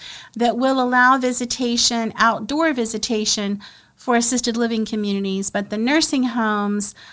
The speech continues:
um, on that front, they're still saying no to visitation. And what we know as healthcare providers is that there is a cost associated with this stance, a cost to our residents.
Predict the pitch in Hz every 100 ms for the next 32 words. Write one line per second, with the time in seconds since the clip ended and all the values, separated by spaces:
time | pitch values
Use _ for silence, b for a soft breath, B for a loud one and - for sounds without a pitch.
0 | B B - 214 208 202 202 202 202 214
1 | 247 247 - - 220 202 190 - 202 214
2 | 214 - - 226 214 214 - 214 196 190
3 | 202 202 196 190 196 190 185 190 196 160
4 | - - 160 - B B B B B -
5 | 233 233 233 - _ _ _ 233 277 277
6 | 277 339 349 285 247 220 214 214 - 214
7 | 220 240 226 - 226 220 254 220 196 175
8 | 170 156 185 - 220 202 202 202 220 220
9 | 240 254 262 - 302 285 233 240 - -
10 | 220 233 233 233 226 196 196 196 196 208
11 | B B B B _ _ _ _ - 220
12 | 254 254 254 240 - - 208 175 - 123
13 | - - 202 - 240 240 - - - -
14 | 247 220 214 202 196 - 151 143 151 -
15 | -